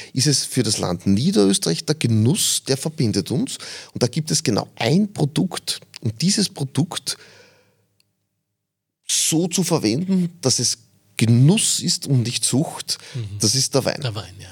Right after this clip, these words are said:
Speaker 1: Und da hat man gesagt, das ist es. Wir haben
Speaker 2: Ja.
Speaker 1: statt dem See und statt dem Berg ist es der Wein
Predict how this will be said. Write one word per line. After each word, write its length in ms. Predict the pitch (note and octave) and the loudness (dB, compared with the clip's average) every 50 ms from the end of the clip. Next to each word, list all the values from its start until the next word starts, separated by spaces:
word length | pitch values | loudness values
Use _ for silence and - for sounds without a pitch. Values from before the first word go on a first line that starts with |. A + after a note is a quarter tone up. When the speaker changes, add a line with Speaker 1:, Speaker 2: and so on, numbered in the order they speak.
| - - | -14 0
Speaker 1:
Und 200 | - A#2 G#2+ - | 2 2 4 4
da 100 | A#2+ B2+ E3 | 4 4 4
hat 180 | F#3+ F#3 - | 2 2 4
man 100 | F#3 F3+ | 2 2
gesagt, 480 | E3+ F#3 - - E3+ E3+ - - - - _ _ _ _ _ - | 4 2 2 2 0 0 0 -6 -12 -18 _ _ _ _ _ 0
das 240 | - C#3 D3 C3 C3 | 2 2 4 2 2
ist 180 | B2+ B2+ - | 0 -2 -2
es. 240 | - - - - - _ _ _ _ - | -2 -4 -4 -4 -6 _ _ _ _ -10
Wir 500 | - F#2+ G#2 A#2+ C#3+ F#3 A#3 A#3 A3 A3+ - - - - - - _ _ _ _ _ | -6 -2 0 2 2 4 4 2 0 -2 -6 -14 -20 -20 -20 -20 _ _ _ _ _
haben 460 | - G2 G2 G2+ B2 D#3+ D#3+ C#3+ - | -2 0 2 2 2 2 0 0 0
Speaker 2:
Ja. 180 | C#3+ C3+ B2+ - - - _ _ _ _ _ _ _ - | -2 -2 -2 -2 -6 -16 _ _ _ _ _ _ _ -4
Speaker 1:
statt 420 | - - - - A#2+ A2+ - - - _ A#2+ | -4 -2 2 2 0 0 0 -6 -2 _ 2
dem 140 | G#2+ G2 | 2 4
See 380 | - - - - C3 - C#3 - | 2 2 0 2 2 2 0 2
und 120 | - E3+ | 2 2
statt 260 | - - - - - - | 2 2 0 2 2 2
dem 120 | A2+ - | 0 2
Berg 320 | - F#2+ F2+ - - - | 2 2 2 2 0 0
ist 160 | - - C#3+ D3 | -2 -2 0 0
es 160 | C3 - - | 0 0 0
der 160 | - F#2+ - | 0 0 0
Wein 400 | - - - A#2+ - C4 C#4 | 0 0 0 0 -2 -2 -4